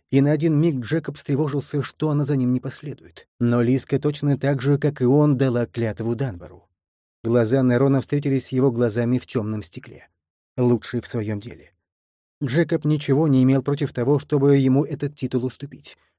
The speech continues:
Жаль, что бастард тоже хотел завладеть арбалетом. "Ну давай", —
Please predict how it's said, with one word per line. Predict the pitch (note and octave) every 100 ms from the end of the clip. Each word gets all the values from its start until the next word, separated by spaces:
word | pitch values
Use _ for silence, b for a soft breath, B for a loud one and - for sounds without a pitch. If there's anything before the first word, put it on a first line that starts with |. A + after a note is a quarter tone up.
| _ _
Жаль, | - C3 E3
что | B2 B2+
бастард | A#2 - B2 B2
тоже | - D3+ A2
хотел | - B2+ B2+
завладеть | A#2 A#2 A2+ A2+ -
арбалетом. | A#2 B2 A#2+ - - _ _ _ _ _ _ _ _ _ _
"Ну | A2 A#2 B2
давай", — | B2 D3 -